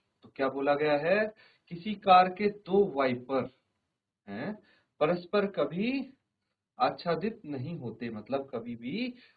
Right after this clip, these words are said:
overlap नहीं करते, एक दूसरे के ऊपर नहीं आते।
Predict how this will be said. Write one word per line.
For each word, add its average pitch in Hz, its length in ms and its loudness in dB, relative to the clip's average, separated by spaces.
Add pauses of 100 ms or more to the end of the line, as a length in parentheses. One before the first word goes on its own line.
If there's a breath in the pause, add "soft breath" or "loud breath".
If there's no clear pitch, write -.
overlap 131 560 -2
नहीं 131 280 -8
करते, 113 320 -8
एक 107 260 -8
दूसरे 101 360 -14
के 165 220 -8 (300 loud breath)
ऊपर 196 300 -2
नहीं 113 260 -12
आते। 92 240 -18